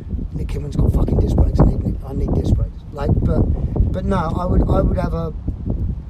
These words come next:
an S and M probably. It would be that, that, that Steel Panther, and it would have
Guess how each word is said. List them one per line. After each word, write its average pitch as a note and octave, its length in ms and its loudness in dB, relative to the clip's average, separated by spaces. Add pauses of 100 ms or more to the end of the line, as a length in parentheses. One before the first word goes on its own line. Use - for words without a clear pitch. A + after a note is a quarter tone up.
(180)
an E3 120 -4
S G3 200 -2
and F#3 100 -2
M F3 160 -4
probably. D#3+ 380 -2
It D#3 100 -4
would D3+ 160 -6
be - 120 -2
that, D#3+ 120 -4 (240)
that, D#3 160 -6 (160)
that - 160 -6
Steel E3+ 260 -8
Panther, D#3+ 460 -6
and E3 140 0
it E3 80 -6
would E3 120 0
have D#3 200 -2